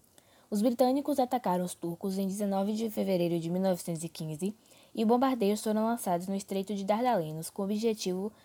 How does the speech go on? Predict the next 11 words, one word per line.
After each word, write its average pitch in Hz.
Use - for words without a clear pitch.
de 202
avançar 214
por 220
ali 180
e 170
tomar 196
a 190
Península 185
de 180
Galo-, 185
Galilópoli. 180